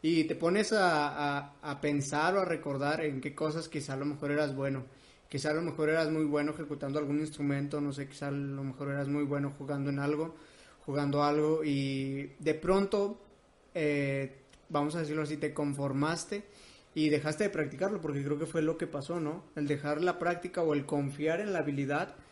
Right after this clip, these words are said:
confiar en la habilidad te llevó a que, a que realmente,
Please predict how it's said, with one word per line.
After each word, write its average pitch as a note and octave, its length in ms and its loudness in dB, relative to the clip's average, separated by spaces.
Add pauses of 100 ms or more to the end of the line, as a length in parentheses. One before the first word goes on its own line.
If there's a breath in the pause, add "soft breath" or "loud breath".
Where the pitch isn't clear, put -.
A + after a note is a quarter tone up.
(280 loud breath)
confiar C#3+ 400 0
en E3+ 100 0
la E3 60 0
habilidad C#3 440 0
te E3 120 0
llevó C3+ 340 0
a C#3+ 140 -4
que, C#3+ 520 0
a C#3 140 -8
que C#3+ 100 -6
realmente, C#3+ 920 0